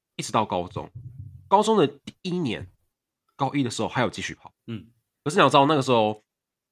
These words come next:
Speaker 1: 因为已经不是我们原本学校了，原本国中学校是高雄的各路好手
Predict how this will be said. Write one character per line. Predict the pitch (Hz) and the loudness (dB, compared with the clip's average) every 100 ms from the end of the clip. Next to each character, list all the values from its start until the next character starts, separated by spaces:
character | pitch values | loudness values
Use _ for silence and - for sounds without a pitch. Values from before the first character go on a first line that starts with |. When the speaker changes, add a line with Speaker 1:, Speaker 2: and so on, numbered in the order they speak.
| - | -4
Speaker 1:
因 | 151 | 0
为 | 139 | 0
已 | - | -2
经 | 107 160 | -2 -2
不 | |
是 | 135 | 0
我 | 135 | 0
们 | 98 87 82 90 _ - | 0 -6 -10 -16 _ -2
原 | 120 | -2
本 | 107 | -2
学 | 87 | -6
校 | 78 90 | -8 -8
了， | 69 - | -8 -6
原 | 110 | -4
本 | 120 98 | -2 -4
国 | 98 | -6
中 | 95 | -8
学 | 87 73 | -10 -12
校 | 85 | -12
是 | 78 120 104 | -6 -4 -4
高 | - 165 | 0 2
雄 | 190 127 101 90 | 2 2 -2 -4
的 | 104 | -6
各 | 98 175 123 | -2 4 4
路 | 139 110 | 4 2
好 | 98 85 | 0 -2
手 | 104 - - | -4 -8 -12